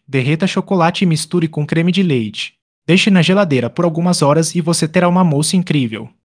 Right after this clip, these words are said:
Essas receitas são rápidas e não exigem muitos ingredientes, mas ainda assim são deliciosas.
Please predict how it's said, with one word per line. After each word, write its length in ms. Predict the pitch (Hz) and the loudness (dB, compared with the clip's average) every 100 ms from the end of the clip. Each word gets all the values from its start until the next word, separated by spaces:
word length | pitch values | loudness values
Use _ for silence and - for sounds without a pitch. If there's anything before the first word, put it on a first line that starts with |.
| - | -8
Essas 220 | 170 185 | -6 -6
receitas 520 | - 160 - 185 202 | -6 -6 -4 -4 -4
são 160 | - 175 | -4 -4
rápidas 600 | 120 135 147 151 151 - | -2 -4 -4 -6 -8 -8
e 80 | 175 | -4
não 160 | 175 196 | 0 0
exigem 380 | 165 185 180 | 0 -2 -2
muitos 380 | 143 151 208 196 | -2 -2 -2 -2
ingredientes, 760 | 180 165 151 151 135 131 120 - | -2 -4 -2 -4 -4 -8 -12 -12
mas 220 | 147 143 170 | -6 -4 -2
ainda 240 | 185 208 | -2 -2
assim 260 | 190 190 202 | -2 -2 -4
são 180 | 175 | -2
deliciosas. 880 | 151 156 160 - 135 113 - - - | -4 -4 -4 -4 -4 -4 -8 -14 -16